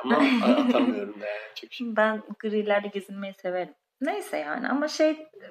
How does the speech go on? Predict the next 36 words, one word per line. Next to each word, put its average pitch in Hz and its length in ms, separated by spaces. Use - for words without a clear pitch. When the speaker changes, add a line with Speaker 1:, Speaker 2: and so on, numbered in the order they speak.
Speaker 2:
peki 233 520
şey 269 140
mi? 220 300
Kış 247 120
senin 254 220
için 247 120
böyle 254 140
şey 254 180
oluyor 170 200
ama - 180
değil 240 120
mi? - 160
Böyle 190 160
karamsar 208 600
olduğun 160 560
bir 185 80
nokta 185 360
mı 190 200
oluyor? 160 180
Speaker 1:
Ya, 233 320
Speaker 2:
Karakter 208 260
Speaker 1:
şimdi 208 60
Speaker 2:
noktasında 208 460
böyle. 175 120
Speaker 1:
şeyden 180 540
kaynaklı 120 560
o 113 140
bence. 113 420
Kış 226 320
insanın 170 560
dışarıya 165 420
kendini 175 280
en 165 120
az 165 120
atabildiği 110 580
dönem 110 320